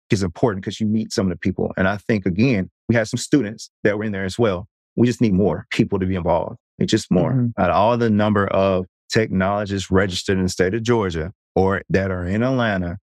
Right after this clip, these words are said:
Speaker 1: we had a room, a classroom full of size, and it should have been packed. You know, it just speaks to us again, being visible and letting people know these societies are there.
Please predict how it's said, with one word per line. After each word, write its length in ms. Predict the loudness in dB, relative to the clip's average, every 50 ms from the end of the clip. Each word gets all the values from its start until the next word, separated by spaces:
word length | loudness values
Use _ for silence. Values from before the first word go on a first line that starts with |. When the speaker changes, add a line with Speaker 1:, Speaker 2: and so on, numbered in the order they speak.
| _ _ 2
Speaker 1:
we 140 | 2 2 4
had 240 | 4 4 2 2 2
a 60 | 0
room, 500 | 0 2 2 4 4 4 4 2 2 0
a 120 | -2 -4 -2
classroom 600 | 2 2 4 4 2 0 -2 -2 0 0 0 -2
full 420 | 0 0 2 4 4 4 2 0
of 160 | -2 -4 -4
size, 580 | -2 -2 0 0 0 -2 -2 -2 -4 -6 -6 -6
and 180 | -4 -2 0
it 120 | 0 0 -2
should 200 | 0 2 2 2
have 80 | 2
been 180 | 2 0 0 0
packed. 340 | 0 0 0 0 -2 -6 -12 _ _ _ _ _
You 80 | 0 0
know, 60 | 0
it 60 | 2
just 200 | 0 0 -2 -4
speaks 320 | -2 0 0 0 0 0 0
to 140 | 0 0 2 0
us 200 | 0 0 0 -2
again, 600 | -4 0 2 2 2 2 2 0 0 -2 -4 -6 -10 _ _ _ _
being 260 | 0 0 2 2 0 2
visible 540 | 2 2 0 0 -2 0 0 0 0 0
and 100 | 0 0
letting 220 | 2 2 2 0 0
people 320 | 0 0 0 2 2 4
know 560 | 4 4 4 4 4 2 2 0 -2 -4 -8 -10 _ _ _ _ _
these 240 | 0 0 0 0 -2
societies 580 | -4 -2 0 0 2 2 0 0 -2 -4 -4 -2
are 80 | -2
there. 440 | 0 2 2 2 2 2 -2 -4 -6